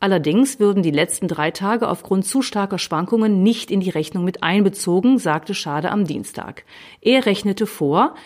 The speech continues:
die R-Zahl von Montag, eins Komma null sieben, ergebe sich aus den Daten vom dreißigsten April bis dritten Mai sowie vom vierten Mai bis siebten Mai.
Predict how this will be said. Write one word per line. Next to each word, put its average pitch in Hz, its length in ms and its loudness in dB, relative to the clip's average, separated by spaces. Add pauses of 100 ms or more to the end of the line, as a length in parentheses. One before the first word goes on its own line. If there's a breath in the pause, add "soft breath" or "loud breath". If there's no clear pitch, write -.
(320 loud breath)
die 180 380 2
R-Zahl 196 440 2
von 151 180 0
Montag, 185 600 -2
eins 165 180 -2
Komma 151 220 -2
null 143 180 2
sieben, 185 400 2
ergebe 180 380 2
sich 185 180 -4
aus - 100 -6
den 147 160 -2
Daten 165 360 -2
vom 147 200 -2
dreißigsten 180 540 -6
April - 380 -4
bis 156 160 -6
dritten 160 340 -2
Mai 151 340 2
sowie 185 240 0
vom 160 280 -2
vierten 269 420 0
Mai 190 240 0
bis 185 220 -6
siebten 214 280 -4
Mai. - 280 -10